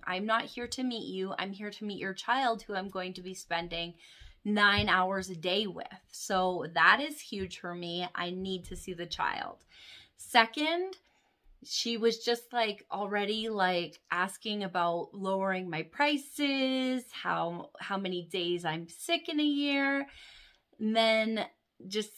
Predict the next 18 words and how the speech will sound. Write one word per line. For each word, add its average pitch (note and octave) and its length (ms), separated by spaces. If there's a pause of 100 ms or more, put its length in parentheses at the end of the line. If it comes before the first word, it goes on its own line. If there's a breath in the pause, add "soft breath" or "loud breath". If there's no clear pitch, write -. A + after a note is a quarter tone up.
(140)
like, G3+ 320
skip - 340
over B3 300
all G#3+ 300
that. F3 580 (420)
We A3+ 520
come B3 300
to C4 120
the B3 220
end G#3+ 260
of G3+ 120
the G#3 120
interview B3 760 (720 soft breath)
and G#3+ 480
I G3+ 320
walk F#3+ 340 (100)
her C4 280
upstairs A3 1200